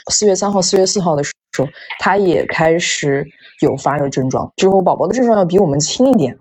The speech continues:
我是感觉上哦，当时是我非常非常担心的。婆婆确诊了以后，当时我心里最放不下的一个就是我宝宝，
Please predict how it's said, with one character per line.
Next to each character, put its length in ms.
我 440
是 80
感 240
觉 200
上 180
哦， 180
当 160
时 160
是 320
我 140
非 260
常 180
非 80
常 200
担 200
心 200
的。 200
婆 160
婆 260
确 220
诊 160
了 160
以 100
后， 440
当 120
时 120
我 100
心 180
里 80
最 160
放 220
不 60
下 160
的 80
一 100
个 100
就 140
是 420
我 140
宝 160
宝， 240